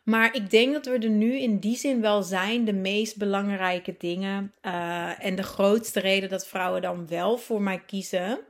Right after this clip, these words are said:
is niet alleen voor mijn leuke blauwe ogen en mijn persoonlijkheid, maar is echt omdat ik eigen methodes heb ontwikkeld. Dus die vind je ook nergens anders. Zoals de sensuele archetypen, ook een heel concreet, tastbaar,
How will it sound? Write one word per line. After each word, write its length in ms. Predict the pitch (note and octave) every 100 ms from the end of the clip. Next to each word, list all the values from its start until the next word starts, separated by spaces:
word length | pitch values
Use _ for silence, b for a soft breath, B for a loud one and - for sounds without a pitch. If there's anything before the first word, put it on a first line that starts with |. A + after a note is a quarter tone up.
| B B B B -
is 180 | G3 G3+
niet 200 | G3 G3
alleen 360 | F#3+ F#3+ F#3
voor 160 | F#3 F#3+
mijn 140 | F3+
leuke 260 | F#3 F3+ F3+
blauwe 380 | F3+ F3+ F3+ -
ogen 500 | F#3 F#3 F#3+ F3 E3
en 120 | F3
mijn 160 | E3+
persoonlijkheid, 840 | - - F3+ G3 G3+ E3 E3+ F#3+ -
maar 200 | F#3+ -
is 300 | G#3+ G#3 - _ _ _ _ _
echt 440 | - A#3 A#3 - -
omdat 340 | G3+ G3 F#3
ik 220 | F#3+ - - _ _
eigen 420 | G#3+ A3 C#4 C#4
methodes 680 | A3 G3 - G3 A3 C#4 C#4+
heb 200 | C#4+ C#4
ontwikkeld. 720 | C#4+ C4 C4+ C4+ D#4 A4+ A#4+ G3+
Dus 160 | F#3+
die 160 | G3+ G3
vind 360 | - A#3 A#3
je 100 | A#3
ook 240 | G3+ G3+ -
nergens 1200 | G#3+ F3+ F3+ G3 G#3 A3+ A#3 - G3 F#3+ F3+ - _
anders. 720 | G3+ G#3 A#3+ C4 D#4 - - B B B B B B B
Zoals 840 | - - G#3+ A3 A#3+ G#3+ E3 - -
de 80 | G3
sensuele 760 | - G3+ G3+ - F#3+ F#3 -
archetypen, 840 | G#3 G#3+ A#3 A#3 A#3 A3+ A#3 A#3+
ook 200 | G3+ G#3
een 80 | G#3+
heel 480 | F#3+ F#3+ A#3+ C4+ C4+
concreet, 840 | A#3 A3 G3+ - A#3 G#3+ G3+ - -
tastbaar, 920 | A3 A3 G3+ F#3+ F#3 F3 F3+ -